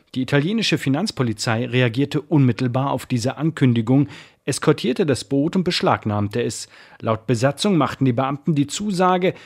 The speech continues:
dass an Land alle Menschen von Bord können. Und das trotz der Drohungen von noch Innenminister Matteo Salvini. Wenn jemand meine, sich nicht an Gesetze und Grenzen halten zu müssen, habe das Konsequenzen, so Salvini.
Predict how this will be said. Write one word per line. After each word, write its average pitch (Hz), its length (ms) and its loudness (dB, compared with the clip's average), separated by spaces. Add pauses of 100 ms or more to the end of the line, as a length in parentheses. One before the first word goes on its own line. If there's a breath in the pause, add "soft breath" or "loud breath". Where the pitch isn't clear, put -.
(200 loud breath)
dass 139 180 0
an 131 100 2
Land 175 380 0
alle 160 240 4
Menschen 135 400 2
von 180 220 0
Bord 117 300 0
können. 101 420 -2 (220 soft breath)
Und 123 140 -2
das 151 320 0
trotz - 320 -4
der 131 140 0
Drohungen 202 460 0
von 139 200 2
noch 147 280 0
Innenminister 143 680 2
Matteo 120 440 0
Salvini. 143 580 2 (400 loud breath)
Wenn 131 160 2
jemand 175 300 0
meine, 175 340 2
sich 151 220 -2
nicht 190 340 0
an 127 160 -2
Gesetze 131 480 -2
und 117 100 0
Grenzen 143 440 -2
halten 123 320 -2
zu - 140 -2
müssen, 175 360 0 (220 loud breath)
habe 127 340 2
das 117 220 -2
Konsequenzen, 120 840 -2 (120)
so 127 160 -8
Salvini. 104 500 -6